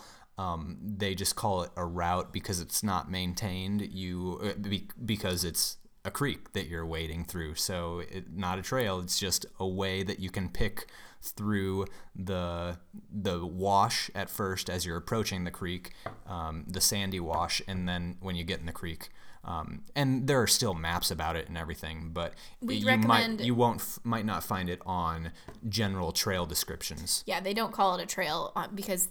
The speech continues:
Speaker 2: you know, then they would have to maintain it. <laughs>
Speaker 1: So it was
Speaker 2: Um,
Speaker 1: our little secret.
Speaker 2: Yeah, w-, we would recommend trekking poles for sure if you're gonna, if you're gonna go. Um, some parts are a little wobbly 'cause, of course, you're walking through a creek,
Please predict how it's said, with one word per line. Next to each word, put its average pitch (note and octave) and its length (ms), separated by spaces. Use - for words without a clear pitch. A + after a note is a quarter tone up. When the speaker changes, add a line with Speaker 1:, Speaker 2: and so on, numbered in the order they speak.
Speaker 2:
you F#3 160
know, D3+ 200
then F#3+ 200
they F3 120
would - 100
have F3 180
to D#3 140
maintain D3+ 460
it. - 180
<laughs> - 360
Speaker 1:
So - 220
it A#2+ 40
was A#2 180
Speaker 2:
Um, B2+ 80
Speaker 1:
our A#2+ 80
little G#2+ 240
secret. - 440
Speaker 2:
Yeah, A#3 440
w-, G3+ 220
we B3 140
would C#4 100
recommend C4+ 360
trekking A3 380
poles F#3+ 480
for G#3 180
sure G3 460
if G#3+ 160
you're G3+ 100
gonna, G3 280
if G#3 160
you're F#3+ 100
gonna F#3 140
go. F#3 300
Um, E3 340
some G3+ 240
parts G3+ 280
are F#3+ 60
a F#3 40
little F#3 180
wobbly F3+ 440
'cause, F#3 280
of - 80
course, - 280
you're F2 100
walking - 300
through A3 160
a - 20
creek, - 340